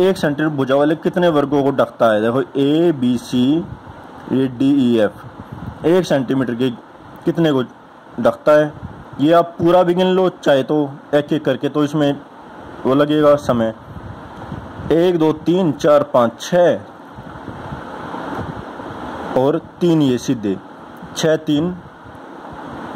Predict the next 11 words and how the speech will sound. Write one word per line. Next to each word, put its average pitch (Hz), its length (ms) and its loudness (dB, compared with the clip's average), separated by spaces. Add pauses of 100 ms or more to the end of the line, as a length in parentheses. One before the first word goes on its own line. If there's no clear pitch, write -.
(1400)
छः, 156 280 2
छः, 143 220 0
बारह, 135 300 4
तीन, 135 220 -4
अठारह। 143 420 0 (1040)
कितने 175 220 2
वर्ग? 127 200 4
अठारह 151 300 2
वर्ग 104 400 0
ढकता - 260 0
है। 135 160 0